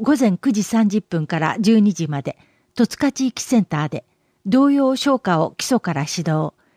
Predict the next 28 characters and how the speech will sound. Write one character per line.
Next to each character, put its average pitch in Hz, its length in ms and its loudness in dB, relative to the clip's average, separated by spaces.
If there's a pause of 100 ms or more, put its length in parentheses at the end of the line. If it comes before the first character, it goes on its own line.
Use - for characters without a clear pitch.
(140)
吹 294 280 0
聴 277 320 2
二 269 200 2
十 214 200 2
一 190 100 2
ケ 233 240 -2
ツ 226 140 -4
ハ 208 220 0
ー - 20 4
モ 196 120 4
ニ 190 120 0
カ 180 240 0
を 180 120 0
持 170 160 -4
参。 143 320 -4 (360)
初 220 160 2
心 269 180 0
者 165 180 -4
対 165 240 -4
象。 160 400 -4 (400)
費 277 160 2
用 165 360 2
無 185 140 6
料。 156 340 0 (280)
申 214 140 6
し - 120 -4
込 214 120 0
み、 190 180 -2